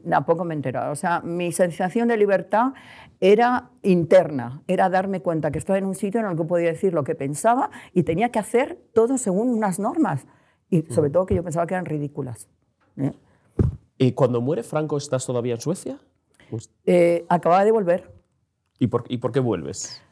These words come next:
Speaker 1: Pues mira, yo no hubiera vuelto porque estaba feliz, pero en aquella época casi todos los suecos que habían estudiado una carrera o así querían marcharse al extranjero y querían venir, eh,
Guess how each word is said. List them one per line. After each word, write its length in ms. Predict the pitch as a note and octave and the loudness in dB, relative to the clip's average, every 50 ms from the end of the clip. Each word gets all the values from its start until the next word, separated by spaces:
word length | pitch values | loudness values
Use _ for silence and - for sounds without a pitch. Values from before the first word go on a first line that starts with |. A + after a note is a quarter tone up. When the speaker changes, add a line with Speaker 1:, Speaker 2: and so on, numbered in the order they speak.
| _ _ _ _ | _ _ _ _
Speaker 1:
Pues 140 | - E3 E3 | 2 2 4
mira, 200 | F3+ F#3 G3+ F#3 F3+ | 4 4 4 4 4
yo 100 | F3+ F#3 | 2 -4
no 80 | F#3+ | 0
hubiera 200 | G3+ A3+ A3 G3+ | 0 2 2 2
vuelto 440 | F#3 E3+ G3 G#3 F#3+ - D#3+ C#3 C3+ - _ _ - - | 2 0 -2 -4 -4 -6 -6 -6 -6 -8 _ _ -6 -2
porque 220 | D#3+ D#3+ D#3 - | -2 -2 -2 -4
estaba 260 | D#3 - - F3+ G3 G3 | -6 0 0 0 0 2
feliz, 460 | - F#3 E3+ E3 E3 E3 E3 - _ _ _ _ _ _ _ _ | 0 -2 -2 0 -2 -4 -8 -14 _ _ _ _ _ _ _ _
pero 300 | D#3+ D#3+ D#3 D#3+ D#3+ D#3+ | 4 4 6 4 2 0
en 60 | D#3+ | -2
aquella 300 | D#3+ C#3+ F#3 F#3+ G#3 G3+ | -2 -2 0 2 2 0
época 440 | G3+ G3 - G#3 G3+ - A3 G#3+ - - - | 0 -2 -6 -4 0 0 0 0 0 -4 -2
casi 280 | - E3 D#3+ - F3 D#3+ | -2 -2 0 0 -4 -4
todos 400 | - - F#3 G3 G#3 G#3 G3 G3+ | 2 2 4 4 4 0 -2 -2
los 160 | G3 F#3+ F#3+ | -4 -4 -4
suecos 720 | - - G3+ F#3+ F#3 F3+ F#3 - D3+ D3 D3 - - _ _ _ | -2 -2 0 0 0 -2 -2 -4 -4 -4 -6 -12 -16 _ _ _
que 60 | - | -8
habían 180 | A#2+ - - - | -6 -6 -6 -10
estudiado 300 | D#3 - - F3 E3+ D#3+ | -10 -8 -4 -4 -2 -2
una 140 | D#3+ D3+ D3 | -2 -6 -2
carrera 460 | - C#3+ C#3 C3 D#3+ E3+ E3+ E3 D3+ | -2 -4 -2 0 0 0 0 0 0
o 40 | D#3 | -2
así 240 | D#3+ D3+ - G3+ G3+ - - - - _ _ | -2 -2 -4 -4 -4 -4 -18 -20 -20 _ _
querían 460 | _ - E3+ D#3+ F3 F#3+ G3+ G#3 G#3 - | _ 4 4 6 6 0 0 -2 -4 -6
marcharse 640 | - E3 D#3+ - - G3 F#3+ F#3+ - - G#3+ - - | -8 -8 -8 -6 -4 -4 -4 -4 -4 -6 -6 -4 -4
al 140 | F#3 F3+ E3+ | -4 -4 -4
extranjero 640 | D#3+ - E3 D#3 C#3+ - D#3 D3+ D#3 - C#3 - _ | -6 -6 -8 -10 -6 -6 -6 -6 -6 -8 -14 -14 _
y 60 | D#3 | -4
querían 260 | - E3 D#3+ F3 F3 | -4 -2 -2 -2 -4
venir, 260 | F3 F3 F#3+ F#3+ F#3 - | -4 -6 -6 -6 -6 -6
eh, 160 | F3+ E3+ - | -8 -8 -8